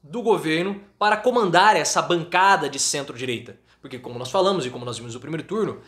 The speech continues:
a bancada que o P T formou, a bancada que as esquerdas formaram, é uma bancada muito pequena. Muito pequena. E aí o que acontece?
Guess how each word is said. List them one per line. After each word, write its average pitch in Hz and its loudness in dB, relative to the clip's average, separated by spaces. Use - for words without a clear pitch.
a 139 -2
bancada 185 0
que 208 -6
o - -16
P 160 -8
T 147 -10
formou, 151 2
a 147 4
bancada 143 -2
que 165 -4
as 156 -4
esquerdas 156 -6
formaram, 156 0
é 143 -12
uma 180 -2
bancada 190 2
muito 202 -4
pequena. 226 -10
Muito 240 2
pequena. - -20
E 190 4
aí 214 8
o 208 2
que 202 -2
acontece? - -6